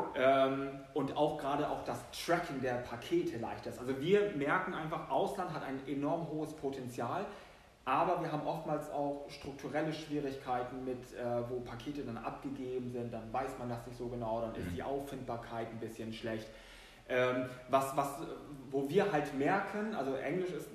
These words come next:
Speaker 1: gar kein Problem bei uns, aber wo wir halt merken, wo der Kundensupport dann oftmals auch an die Grenzen bei uns langsam kommt, ist bei den Nachfragen.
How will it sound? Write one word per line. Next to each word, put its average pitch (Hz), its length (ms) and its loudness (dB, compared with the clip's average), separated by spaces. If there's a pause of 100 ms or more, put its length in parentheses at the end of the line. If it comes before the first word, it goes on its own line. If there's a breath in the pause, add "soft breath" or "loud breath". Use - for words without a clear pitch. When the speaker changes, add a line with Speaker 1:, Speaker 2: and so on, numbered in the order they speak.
(180)
Speaker 1:
gar 147 220 0
kein 135 200 -2
Problem 156 380 2
bei 196 60 2
uns, 185 220 0
aber 135 220 2
wo 139 60 0
wir 156 120 2
halt 143 180 0
merken, 151 340 0
wo 135 80 0
der 120 120 2
Kundensupport 165 800 -2
dann 135 100 -2
oftmals 147 320 -2
auch 147 220 -2
an 139 100 -6
die 135 140 -4
Grenzen 160 580 2
bei 113 80 -2
uns 123 240 -8
langsam 123 480 -2
kommt, 139 220 -2
ist - 160 -8
bei 131 120 0
den 135 220 2
Nachfragen. 135 680 -2